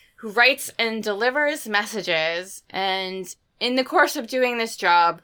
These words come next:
somehow ticks off a fairy who banishes her to Parliament.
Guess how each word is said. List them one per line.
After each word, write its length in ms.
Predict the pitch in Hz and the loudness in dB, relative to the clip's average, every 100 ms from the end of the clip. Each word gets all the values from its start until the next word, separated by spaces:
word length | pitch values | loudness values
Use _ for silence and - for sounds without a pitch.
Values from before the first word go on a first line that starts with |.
| - - _ | -20 -20 _
somehow 840 | - 311 339 311 262 247 247 247 240 247 | -2 4 4 6 6 8 8 6 4 0
ticks 240 | 349 - | 0 4
off 220 | 269 262 | 6 6
a 60 | 226 | 4
fairy 580 | 220 220 190 185 190 190 _ _ _ _ - | 4 6 6 4 0 -4 _ _ _ _ -10
who 440 | 240 226 226 220 | -6 -4 -4 -2
banishes 540 | 220 214 233 233 254 | 4 6 4 2 -4
her 360 | 220 226 220 214 | 0 4 4 4
to 640 | 214 - 226 214 208 196 | -2 -8 -6 -2 -2 -2
Parliament. 840 | - 233 247 233 190 147 - - | -2 4 6 6 4 -2 -6 -12